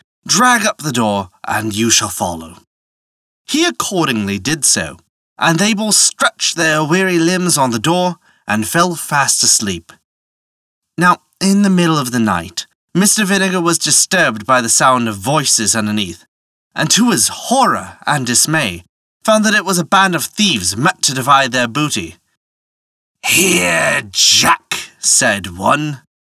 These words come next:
"Here's five pounds for you." "Oh, here,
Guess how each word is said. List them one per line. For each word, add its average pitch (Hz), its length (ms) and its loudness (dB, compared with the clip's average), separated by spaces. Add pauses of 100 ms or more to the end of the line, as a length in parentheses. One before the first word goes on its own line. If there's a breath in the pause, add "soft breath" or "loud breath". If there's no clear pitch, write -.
(580)
"Here's 247 460 0
five 151 640 2
pounds 117 460 0
for 104 140 -6
you." 87 380 -12 (640)
"Oh, 202 500 0
here, 233 680 0